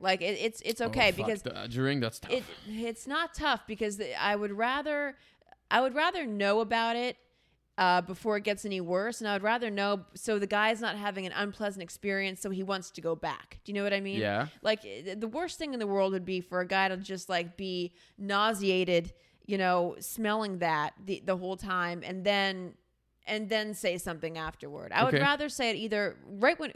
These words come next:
Speaker 1: as soon as you smell it, as soon as you smell an odor, just bring it up.
Speaker 2: Okay, so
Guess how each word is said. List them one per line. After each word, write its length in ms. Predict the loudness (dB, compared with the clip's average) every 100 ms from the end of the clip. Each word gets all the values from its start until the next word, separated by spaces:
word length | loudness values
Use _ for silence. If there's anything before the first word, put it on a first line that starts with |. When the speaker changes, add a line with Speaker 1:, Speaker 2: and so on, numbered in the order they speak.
| -6
Speaker 1:
as 160 | -6 -6
soon 160 | -4
as 100 | -4
you 80 | -4
smell 340 | -6 -4 -2 -2
it, 200 | -6 -12
as 80 | -8
soon 100 | -8
as 100 | -8
you 80 | -10
smell 260 | -6 -4
an 80 | -2
odor, 380 | -4 0 -2 -2 _ _ _
just 320 | -6 -6 -8 _ _ -2
bring 220 | 0 0
it 100 | -4
up. 180 | -8 -12 0
Speaker 2:
Okay, 240 | 4 6
so 420 | 6 8 8 6